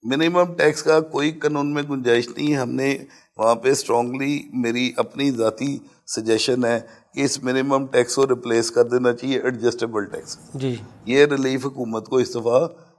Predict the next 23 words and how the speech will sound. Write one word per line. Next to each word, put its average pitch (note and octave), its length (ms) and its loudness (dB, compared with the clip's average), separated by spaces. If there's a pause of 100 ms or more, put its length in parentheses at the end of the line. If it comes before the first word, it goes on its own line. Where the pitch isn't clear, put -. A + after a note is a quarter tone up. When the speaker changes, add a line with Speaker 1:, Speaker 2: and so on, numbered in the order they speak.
(120)
Speaker 1:
देना C3 340 6
चाहिए। B2+ 240 2
Speaker 2:
देना C3 120 -2
चाहिए। E2 340 -8 (160)
Speaker 1:
This E3 240 4
should D#3 280 0
be D#3 120 -2 (120)
changed C#3+ 420 0 (400)
with D3+ 280 2
adjustable A#2+ 540 0
tax। - 360 -12
हाँ, A2 320 2 (400)
अगर D#3+ 260 6
हुकूमत C3+ 520 0
ने C#3 220 -4
एक C3 240 -2
target A#2 460 2
मुकर्रर A2 360 -2
करना G#2 360 -4
है, - 160 -14 (400)
जैसे A2 240 4
आपने A#2 320 2
अभी, A2+ 260 -2